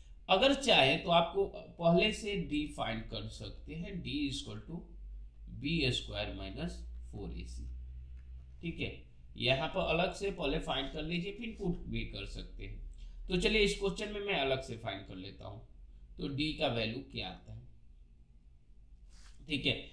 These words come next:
तो इस condition में जो डी होगा वो, sorry, alpha जो होगा वो ये हो जाता है root over d by two ए। ठीक है, डी का value हम ये find कर लेंगे यहाँ से।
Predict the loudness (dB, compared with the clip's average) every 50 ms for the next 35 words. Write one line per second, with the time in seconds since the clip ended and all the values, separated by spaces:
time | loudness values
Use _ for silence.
0 | -12 -2 4 6 6 6 6 4 2 2 0 2 4 4 4 6 6 4 4 2
1 | 0 0 -2 -4 -4 -4 -4 -2 -2 -2 -2 -2 -4 -4 -2 -2 -2 -2 -2 -2
2 | -2 -2 -2 0 2 2 4 4 4 4 2 -2 -6 -8 -6 -6 -6 -4 -2 0
3 | 0 -2 0 2 2 2 2 2 0 -4 -4 -6 -6 -6 -4 -2 -2 0 0 0
4 | 0 -2 -2 -2 -2 -4 -4 -4 -6 -6 -4 -2 -2 -2 -2 0 2 2 2 2
5 | 2 -2 -8 -8 -8 -8 -6 -6 -6 -6 -6 -6 -6 -6 -8 -8 -8 -8 -10 -10
6 | -8 -10 -10 -12 -14 -18 -18 -18 -18 -18 -18 -18 -20 -20 -20 -20 -20 -20 -10 -6
7 | -4 -2 0 0 2 0 0 0 0 0 0 0 0 0 0 0 -2 0 0 -2
8 | -2 -2 -4 -4 -6 -6 -6 -4 -2 -2 -2 -2 -2 -4 -4 -4 -4 -4 -4 -4
9 | -6 -6 -6 -6 -6 -4 -2 -2 0 0 0 0 -2 -2 -4 -4 -6 -8